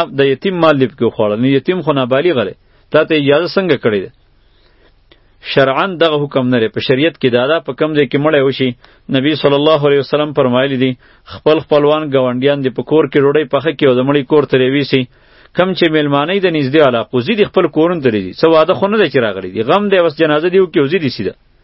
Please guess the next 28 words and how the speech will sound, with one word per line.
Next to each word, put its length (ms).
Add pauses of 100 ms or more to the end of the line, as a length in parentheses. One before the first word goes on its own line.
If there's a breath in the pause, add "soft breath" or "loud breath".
(520 soft breath)
او 160
د 80 (120)
جنازې 400
له 80
چې 160
راځي، 240
نو 80
په 100
کار 220
ده 100 (120)
چې 120
څه 80
خوراک 300
خرچه 300
ورسره 260
راوړي. 280 (360)
هغه، 280 (580 soft breath)
هغه 260 (240)
غم 240
کورنۍ 400
لري، 200
دغه 200
راوړي. 300 (760 soft breath)
جنازه 340
وشي، 200
بس 180
خلک 220
دې 120